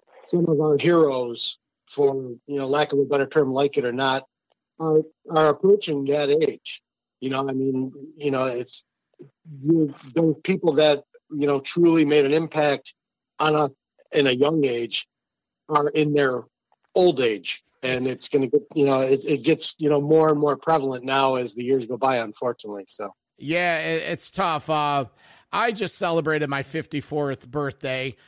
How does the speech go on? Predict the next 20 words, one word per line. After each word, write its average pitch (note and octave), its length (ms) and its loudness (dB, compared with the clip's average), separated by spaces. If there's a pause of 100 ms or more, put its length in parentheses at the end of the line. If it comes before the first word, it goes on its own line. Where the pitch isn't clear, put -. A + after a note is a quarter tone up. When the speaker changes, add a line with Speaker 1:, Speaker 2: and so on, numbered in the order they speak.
(240)
Speaker 2:
Mark F3+ 560 -2
turned E3 380 -4
fifty-eight E3+ 920 -4
in C3+ 200 -8
June, C#3+ 680 -4 (300)
and D#3 760 -4 (640)
through D#3+ 260 -6
show F3 240 0
research, D3+ 720 -2
I C#3+ 220 -4
heard D#3+ 300 -2
you're G#3 180 -2
gonna F#3+ 180 -4
be C#3 140 -10
fifty E3 520 -8
where, C#3 260 -4
this A#2 220 -12
fall? E3 540 -8 (640)
Speaker 1:
Yeah, E3+ 340 4
September. F3 640 0